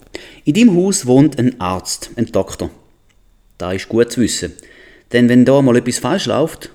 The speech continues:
und du krank wirst, dann ist der Arzt ja grad schon bei dir. Er weiss genau, wie heilen geht, er kann das und du darfst aufschnaufen.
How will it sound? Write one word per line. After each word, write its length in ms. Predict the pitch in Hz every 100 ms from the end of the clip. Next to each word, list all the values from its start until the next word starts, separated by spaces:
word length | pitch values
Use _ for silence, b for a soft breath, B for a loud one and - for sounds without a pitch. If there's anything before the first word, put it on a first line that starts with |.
| _ -
und 180 | 95
du 40 | 95
krank 380 | - 120 180 113
wirst, 320 | 131 160 - b b b b b
dann 140 | - 98
ist 160 | -
der 100 | -
Arzt 380 | - 85 117 -
ja 60 | 127
grad 260 | 90 90
schon 120 | 131 117
bei 80 |
dir. 340 | 131 180 147 92 - _ _ _ -
Er 200 | 117 104
weiss 240 | 101 -
genau, 380 | 107 104 127 117
wie 100 | 104
heilen 300 | 104 98 95
geht, 520 | 123 180 233 - - _ _ _ _
er 160 | 90
kann 180 | - 107
das 400 | 180 226 233 - -
und 200 | 143 143
du 60 | 135
darfst 360 | - 101 - -
aufschnaufen. 580 | 92 - 101 92 87